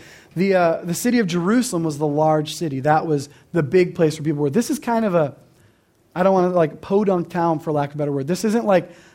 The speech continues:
a big, huge place where people would know that. So he even says it's a city in Galilee named Nazareth.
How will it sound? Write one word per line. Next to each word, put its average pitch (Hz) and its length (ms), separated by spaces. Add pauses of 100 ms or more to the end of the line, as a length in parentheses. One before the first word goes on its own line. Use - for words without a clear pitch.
(100)
a 170 80
big, 202 520
huge 196 480
place 175 240
where 147 60
people 175 200
would 165 140
know 165 160
that. 147 160
So 208 100
he 214 60
even 214 160
says 196 240
it's - 80
a 165 60
city 247 460 (300)
in 240 240
Galilee 165 560
named 170 300
Nazareth. 143 580